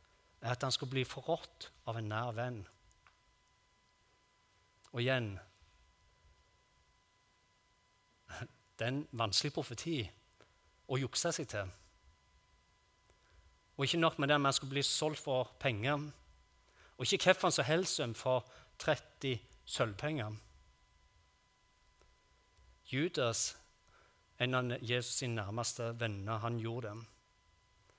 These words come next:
Det står, «Om dere finner det for godt, så gi meg lønnen min. Hvis ikke, så la det være. Da veide de opp lønnen min, tretti sølvstykker.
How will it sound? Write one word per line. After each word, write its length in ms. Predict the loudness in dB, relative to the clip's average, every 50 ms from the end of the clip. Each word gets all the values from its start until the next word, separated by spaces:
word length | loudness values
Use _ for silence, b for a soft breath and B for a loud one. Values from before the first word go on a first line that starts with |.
| _ -4
Det 100 | -2 -2 0
står, 320 | 2 2 2 0 0 -2 -8 -20 b b b b b b b b b b b b -2
«Om 140 | 0 4 6
dere 260 | 4 4 4 2 -2
finner 300 | 0 0 0 2 2 2
det 80 | 0 2
for 160 | 0 0 4
godt, 240 | 4 2 4 2 0
så 140 | -2 0 2
gi 140 | 2 2 2
meg 160 | 4 2 2
lønnen 380 | 4 4 4 6 6 2 2 2
min. 160 | 2 0 0 -2 -6 -8 -14 _ b b b b b b b b
Hvis 160 | b 2 6 6 6
ikke, 380 | 6 4 2 2 6 6 6 6 B B B B B
så 160 | -4 2 8
la 140 | 10 10 10
det 140 | 10 8 6
være. 320 | 8 6 6 6 4 2 -2 -10 b b b b b b b
Da 140 | 8 8 10
veide 320 | 12 12 10 10 8 6 8
de 80 | 8
opp 160 | 8 6 6
lønnen 300 | 6 6 6 6 4 2 2
min, 160 | 0 0 -2
tretti 480 | 0 4 4 4 4 2 -4 0 2 2
sølvstykker. 880 | 4 4 4 2 2 2 -2 0 0 0 -2 -2 -6 -4 -4 -4 -4